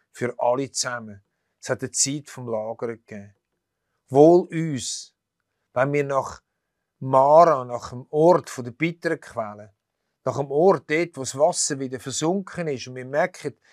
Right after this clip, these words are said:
unsere Seele wird nicht, der Durst wird nicht gestillt, noch jemand hinkommen und wir sagen, ja, danke Jesus, Durst ist wieder mal gestillt.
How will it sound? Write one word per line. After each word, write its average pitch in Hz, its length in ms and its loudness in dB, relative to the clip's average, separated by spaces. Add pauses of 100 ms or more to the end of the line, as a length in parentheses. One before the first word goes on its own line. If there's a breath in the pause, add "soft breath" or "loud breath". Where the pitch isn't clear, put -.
(120 soft breath)
unsere 123 200 -8
Seele 156 420 2
wird 135 220 -4
nicht, 165 400 -4 (1600)
der 139 100 2
Durst 170 440 4
wird 143 180 -6
nicht 151 160 -6
gestillt, - 680 -12 (920)
noch 131 120 0
jemand 127 220 -2
hinkommen 135 480 -4
und 120 100 -14
wir 120 80 -16
sagen, 117 360 -10
ja, 131 200 -4
danke 131 540 -12
Jesus, - 580 -20 (1040)
Durst 131 360 -6
ist 113 140 -16
wieder 117 140 -14
mal 107 160 -14
gestillt. 104 480 -16